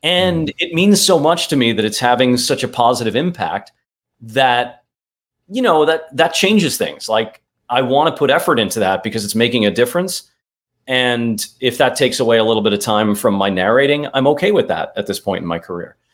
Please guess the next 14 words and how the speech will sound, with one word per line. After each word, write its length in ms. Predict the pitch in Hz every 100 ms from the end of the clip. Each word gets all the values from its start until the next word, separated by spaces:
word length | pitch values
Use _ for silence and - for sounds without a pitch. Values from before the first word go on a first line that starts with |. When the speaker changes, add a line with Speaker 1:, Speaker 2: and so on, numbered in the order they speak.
| _
Speaker 1:
So 160 | -
somehow 480 | 143 - 180 170 139
I 80 | 127
just 200 | 113 -
juggle 340 | 117 110 110
it 100 | 113 107
and 100 | 104
it, 140 | 98 -
and 120 | 98
it 80 | -
works, 380 | 85 82 - - _
you 100 | -
know? 180 | 85 95 - _ _ _ _
Um, 440 | - 98 95 92